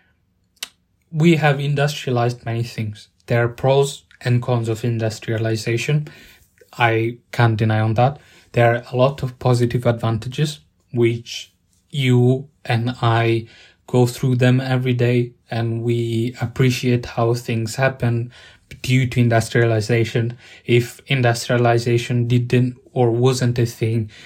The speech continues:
you wouldn't be having Amazon next day deliveries, okay? Just, just at the pure fact, the cost of many things will be higher, and that's where the problem lies.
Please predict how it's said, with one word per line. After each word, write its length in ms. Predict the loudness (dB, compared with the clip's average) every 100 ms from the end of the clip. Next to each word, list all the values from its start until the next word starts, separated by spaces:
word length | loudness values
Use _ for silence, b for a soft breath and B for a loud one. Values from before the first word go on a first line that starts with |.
| B B
you 160 | 2
wouldn't 300 | 2 4 2
be 140 | 4 2
having 500 | 2 0 0 -2 B B
Amazon 540 | 0 2 2 2 0 2
next 260 | 0 -2
day 140 | 0 0
deliveries, 640 | 2 0 0 -6 -12 -20 _ _ -6
okay? 220 | -4 -4 _ b b b b _ _ _ _ _ -20 -10 2
Just, 340 | 4 4 2 -4 -6 -4
just 320 | -2 0 2
at 160 | 0
the 80 | 0
pure 240 | -2 -2 -2
fact, 400 | 2 2 2 B B B -6
the 100 | -4
cost 360 | 0 -2 0
of 100 | -2
many 220 | 0 2 2
things 320 | 2 0 2
will 100 | 0
be 160 | 2
higher, 400 | 2 0 -2 -6 -12 _
and 160 | 0 4
that's 240 | 2 0
where 320 | -4 -2 -4 B B B B B _ _ _ -6
the 80 | -4
problem 400 | -2 -2 -2 -4
lies. 380 | -6 -8 -14